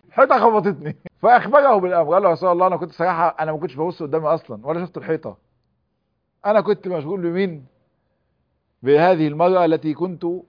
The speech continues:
أنظر إليها". وشوفوا صدق أصحاب النبي صلى الله عليه وسلم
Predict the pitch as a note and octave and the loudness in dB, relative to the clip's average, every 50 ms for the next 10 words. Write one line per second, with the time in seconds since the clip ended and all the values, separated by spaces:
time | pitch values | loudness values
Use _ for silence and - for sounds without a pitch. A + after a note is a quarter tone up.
0 | _ _ _ _ _ _ _ _ _ _ _ - F3 F3 F3 D3 C#3 B2+ B2+ A2 | _ _ _ _ _ _ _ _ _ _ _ -4 -2 -2 -2 -2 -4 -6 -6 -8
1 | G#2 G2+ F#2+ F2+ _ _ _ _ _ _ _ _ _ _ _ _ _ _ _ _ | -8 -12 -14 -18 _ _ _ _ _ _ _ _ _ _ _ _ _ _ _ _
2 | _ _ _ _ _ _ _ _ _ _ _ _ - C3+ C#3+ D3 A#3+ A#3+ G#3+ A3+ | _ _ _ _ _ _ _ _ _ _ _ _ -10 -10 -8 -6 -8 -8 -6 -4
3 | F#3 D#3+ C#3+ C3 - - _ _ _ _ - - - G#3+ G#3+ - - - D#3 D3+ | -4 -4 -4 -6 -10 -12 _ _ _ _ -14 -6 -6 -6 -6 -6 -10 -12 -10 -10
4 | A#2+ B2 - - - D#3 D#3+ D3+ C#3 B2+ B2 B2+ D3 D3 B2+ C3 B2 A#2 C3+ C#3+ | -10 -14 -14 -6 -4 -4 -4 -4 -6 -8 -8 -8 -8 -8 -8 -10 -12 -10 -10 -10
5 | D3 D3 D3 D3+ D#3 | -6 -6 -6 -6 -8